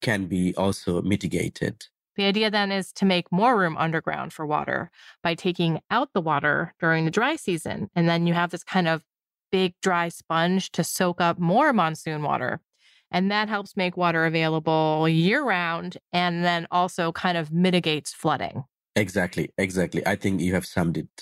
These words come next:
Speaker 1: uh, very well.
Speaker 2: Why do this instead of, say, make a giant reservoir, you know, just funnel all the monsoon water into, like, a surface lake?
Speaker 1: We're talking about the vast floodplains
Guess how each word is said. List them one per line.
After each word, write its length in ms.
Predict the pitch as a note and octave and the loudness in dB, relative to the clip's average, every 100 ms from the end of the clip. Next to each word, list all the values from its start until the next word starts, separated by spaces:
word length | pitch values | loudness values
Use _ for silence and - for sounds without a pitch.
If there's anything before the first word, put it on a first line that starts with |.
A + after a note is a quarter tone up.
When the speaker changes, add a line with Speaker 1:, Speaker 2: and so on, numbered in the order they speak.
| - | -4
Speaker 1:
uh, 220 | E2+ D#2 | -2 0
very 220 | E2+ D#2+ | -2 -2
well. 320 | E2 E2 E2+ - _ _ _ _ | -2 -4 -6 -14 _ _ _ _
Speaker 2:
Why 220 | G3+ A#3+ | 0 2
do 180 | B3 A3+ | 0 -2
this 640 | F#3 A#3 - D#3+ - - _ _ _ | 0 0 -2 -8 -18 -20 _ _ _
instead 320 | F#3 F3+ G3 F#3 | -2 0 2 0
of, 140 | F3 | 0
say, 400 | - F3+ F3 - | 0 0 0 -2
make 480 | E3+ E3+ F3+ F#3 F3+ | -2 2 4 4 2
a 80 | E3+ | 0
giant 440 | D#3 D3+ D3+ D#3 | 0 -2 -2 -8
reservoir, 760 | - E3+ B3 B3 A3 D#3 C#3+ - | -10 -4 -4 -2 -6 -2 -2 0
you 140 | E3 | -2
know, 100 | E3 | -4
just 260 | - E3+ - - _ | -2 -4 -6 -12 _
funnel 280 | A#3 B3 A#3 | 0 0 0
all 220 | G3+ A3 | 2 2
the 100 | A3 | 2
monsoon 520 | G#3 G3 - G#3+ A3+ | 2 0 0 0 2
water 420 | E3+ D#3+ D#3 D3+ - _ - - _ - | 2 2 -2 -6 -10 _ -20 -20 _ 2
into, 320 | F#3+ - F#3+ | 2 2 0
like, 260 | F3 E3+ - | 2 0 -4
a 60 | |
surface 540 | D#3+ - G#3+ G#3 F3+ - | -10 -2 -2 -2 -4 -4
lake? 320 | C#3 - - - _ _ _ _ _ | -8 -8 -18 -20 _ _ _ _ _
Speaker 1:
We're 180 | - A2 | 0 0
talking 380 | G#2 B2 - A2+ | 2 -2 0 0
about 360 | G#2 G#2+ G2 G#2 | 2 2 2 0
the 60 | |
vast 640 | F#2 G2 A#2+ A2+ - - - _ | -2 0 0 -2 -6 -18 -20 _
floodplains 880 | C#3 C3 - A#2 F#2+ E2+ F2 F2 | 0 0 -4 -2 -2 0 -4 -6